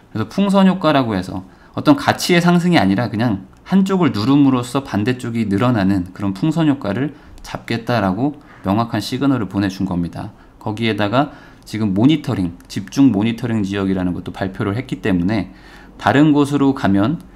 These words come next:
돈 벌겠지라는 생각조차 하지 말라 이 말입니다. 그러니까 정부의 입장에서는 지금 강력하게 규제를 지속해서 하겠다라고,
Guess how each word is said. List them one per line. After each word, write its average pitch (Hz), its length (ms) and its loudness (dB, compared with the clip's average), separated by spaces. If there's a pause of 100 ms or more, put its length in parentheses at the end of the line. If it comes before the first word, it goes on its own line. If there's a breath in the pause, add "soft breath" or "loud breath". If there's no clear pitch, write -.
(180 loud breath)
돈 113 180 2
벌겠지라는 113 640 2
생각조차 127 580 -2
하지 131 240 -2
말라 98 460 0 (200)
이 98 80 -4
말입니다. 98 420 -2
그러니까 92 220 -6
정부의 127 720 2 (180)
입장에서는 117 500 0
지금 110 140 0
강력하게 135 800 2 (360 loud breath)
규제를 123 560 0 (180)
지속해서 123 600 -2
하겠다라고, 117 800 0